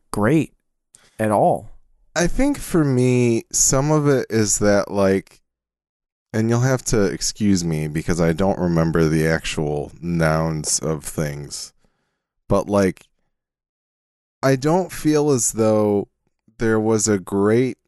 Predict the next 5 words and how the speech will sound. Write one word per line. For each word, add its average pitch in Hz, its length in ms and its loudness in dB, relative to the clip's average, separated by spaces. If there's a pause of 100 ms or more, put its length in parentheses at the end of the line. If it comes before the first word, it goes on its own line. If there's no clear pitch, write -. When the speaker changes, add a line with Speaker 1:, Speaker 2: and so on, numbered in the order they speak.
(380)
Speaker 2:
on-ramp 95 760 0 (200)
that 95 240 0
was 95 300 0
like, 98 460 0 (840)
"Here's 151 480 -2